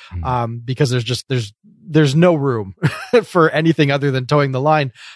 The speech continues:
Speaker 2: You know, this is the contrast being drawn. And of course, Ezra's the, the perfect character to really underscore that, because again, with good T V, especially serialized T V like this, where you get to spend time with characters and they're allowed to grow and, and, you know, there, there's a clear trajectory for their character,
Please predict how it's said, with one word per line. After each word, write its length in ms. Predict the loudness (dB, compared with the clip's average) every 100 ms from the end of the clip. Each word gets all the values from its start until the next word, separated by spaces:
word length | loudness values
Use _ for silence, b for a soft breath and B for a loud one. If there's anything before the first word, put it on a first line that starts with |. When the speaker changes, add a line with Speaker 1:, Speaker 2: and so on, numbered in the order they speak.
| B
Speaker 2:
You 280 | -16 0 2
know, 100 | 2
this 200 | 2 0
is 80 | -2
the 80 | -2
contrast 580 | 0 0 0 -2 -2
being 220 | -4 -6 -2
drawn. 300 | 0 2 0
And 80 | -4
of 80 |
course, 240 | -4 -4 0
Ezra's 340 | -2 -2 -4
the, 260 | -4 -4 -4
the 120 | -8
perfect 360 | -4 -4 -4 -8
character 460 | -4 -4 -4 -8
to 280 | -4 -6 -6 B B 0
really 220 | 0 0
underscore 500 | -4 -4 -4 -4 -4
that, 160 | -4
because 500 | -8 -6 -6 -6 -8 -12 b b
again, 320 | -2 0 0
with 160 | -2 0
good 200 | 0 2
T 100 | 0
V, 120 | 2
especially 340 | 2 0 0
serialized 600 | 0 2 4 4 2 0
T 100 | -4 -6
V 180 | -4
like 240 | -2 -4 -4
this, 240 | -12 -10 -4
where 120 | -4
you 120 | -2
get 160 | -6 -6
to 60 |
spend 220 | -6 -4
time 140 | -2 -4
with 100 | -2
characters 420 | -2 -2 -2 -8 B B
and 140 | -2 0
they're 120 | 2
allowed 400 | 2 2 2 2
to 60 | -2
grow 380 | -6 -8 -8
and, 180 | -10 -10
and, 440 | -8 -8 -8 -12 -16 -6
you 140 | -4
know, 160 | -4 -6
there, 300 | -4 -2 -2
there's 180 | -4
a 60 | -6
clear 220 | -2 -2
trajectory 480 | -2 -4 -4 -4 -4
for 120 | -6 -8
their 120 | -8
character, 480 | -2 -2 -4 -8